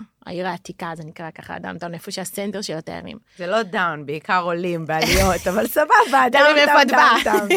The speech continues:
Speaker 2: בדיוק.
Speaker 1: <laughs> פעם את למעלה, פעם את
Speaker 2: נכון,
Speaker 1: למטה, כמו
Speaker 2: נכון.
Speaker 1: בחיים.
Speaker 2: נכון.
Speaker 1: אמ, אנחנו זיהינו בעצם, אה, היום בפורטו,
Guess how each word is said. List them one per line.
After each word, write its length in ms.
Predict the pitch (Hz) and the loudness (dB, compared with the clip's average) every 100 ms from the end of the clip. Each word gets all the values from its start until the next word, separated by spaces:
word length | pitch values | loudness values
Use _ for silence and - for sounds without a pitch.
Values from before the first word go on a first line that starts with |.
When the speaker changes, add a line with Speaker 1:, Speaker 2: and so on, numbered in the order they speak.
| 233 | 2
Speaker 2:
בדיוק. 420 | - 214 311 - 311 - 403 | 2 2 0 -2 -8 -12 -6
Speaker 1:
<laughs> 340 | 311 - 277 | -6 -4 0
פעם 200 | 240 262 | 2 4
את 120 | 285 240 | 4 2
למעלה, 300 | 254 269 285 | 4 4 4
פעם 240 | 277 285 | 2 2
את 80 | 254 | 2
Speaker 2:
נכון, 120 | 269 | 2
Speaker 1:
למטה, 360 | 294 294 269 233 | 4 4 4 2
כמו 140 | 247 | 2
Speaker 2:
נכון. 100 | 262 | 2
Speaker 1:
בחיים. 420 | 285 254 254 233 196 | 0 -2 -2 -4 -6
Speaker 2:
נכון. 320 | 208 202 165 147 _ _ - | -10 -8 -10 -10 _ _ -8
Speaker 1:
אמ, 840 | 180 180 180 175 175 175 175 175 - _ _ _ _ _ _ - | -6 -4 -4 -6 -6 -8 -8 -10 -12 _ _ _ _ _ _ -8
אנחנו 280 | 185 214 196 | -6 -4 -4
זיהינו 340 | 185 233 254 | -4 -4 -2
בעצם, 480 | 190 185 202 214 190 | -4 -4 -6 -8 -6
אה, 340 | 165 165 170 | -8 -10 -10
היום 420 | - 180 185 214 202 | -8 -4 -4 -4 -4
בפורטו, 720 | 175 - 196 214 196 185 | -6 -4 -6 -4 -6 -6